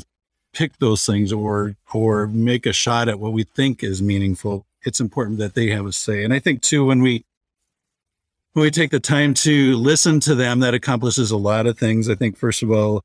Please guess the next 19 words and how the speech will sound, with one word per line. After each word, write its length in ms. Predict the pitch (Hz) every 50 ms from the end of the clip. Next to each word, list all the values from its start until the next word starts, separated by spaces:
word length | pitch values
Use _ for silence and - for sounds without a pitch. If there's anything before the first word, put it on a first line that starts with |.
| _ -
it's 160 | 147 127 -
affirming 460 | 120 98 - 147 143 135 139 135 123
to 100 | 110 127
them 300 | 110 117 113 117 131 143
that 200 | 123 123 113 104 - _ _
we 220 | - 120 113 95 - -
care 280 | - - - 151 160 160
about 220 | 143 120 113 104
what 200 | 104 107 104 -
they 200 | - 107 101 107 113 -
say, 420 | - - - 127 107 101 101 104
what 260 | 101 101 113 110 -
they 180 | - 113 101 - - _ _ -
think. 320 | 135 113 95 90 95 - _ _ _ _ _ -
It 160 | 131 113 - _ _ _ _ _
conveys 600 | - - 120 113 98 110 120 113 113 107 104 -
the 180 | - - 113 104
message 680 | 107 107 110 117 120 113 107 - - 110 95 92 95
that 300 | 107 110 104 98 101 -